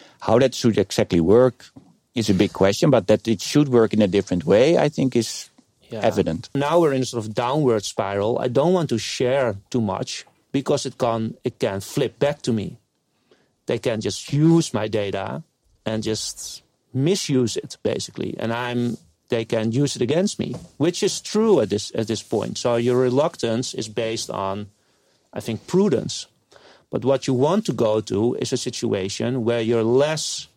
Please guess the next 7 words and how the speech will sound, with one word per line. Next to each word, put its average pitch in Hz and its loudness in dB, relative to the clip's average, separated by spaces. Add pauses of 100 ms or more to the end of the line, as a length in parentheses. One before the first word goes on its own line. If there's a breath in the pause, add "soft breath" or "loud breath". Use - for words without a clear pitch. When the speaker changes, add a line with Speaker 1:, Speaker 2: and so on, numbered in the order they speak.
(720)
Speaker 2:
uh, 107 -2
reluctant 113 -2 (460)
to 123 0
share 110 -4
information 101 -6
because 180 -2
you 185 2